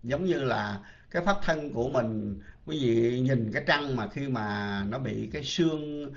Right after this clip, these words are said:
nó bị cái, cái, cái đám mây mà nó che vậy, đám, đám mây trắng nó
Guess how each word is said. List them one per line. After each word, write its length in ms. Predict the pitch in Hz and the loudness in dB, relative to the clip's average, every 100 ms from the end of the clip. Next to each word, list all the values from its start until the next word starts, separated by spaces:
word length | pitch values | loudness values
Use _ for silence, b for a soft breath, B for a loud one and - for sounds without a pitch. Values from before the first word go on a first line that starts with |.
| B B | B B
nó 100 | 170 | -4
bị 260 | 147 113 113 | 0 0 0
cái, 200 | 151 156 | 0 -2
cái, 140 | 156 156 | -4 -4
cái 180 | 156 147 | -4 0
đám 260 | 151 196 | 2 4
mây 220 | 165 151 | 2 2
mà 120 | 135 104 | 0 -2
nó 100 | 113 | -2
che 320 | 180 170 165 147 | 2 2 2 -2
vậy, 80 | 120 - - | -6 -10 -6
đám, 320 | 147 175 156 | -4 -2 0
đám 160 | 196 | 2
mây 100 | 190 131 | 2 2
trắng 180 | 170 | 0
nó 60 | 214 | 0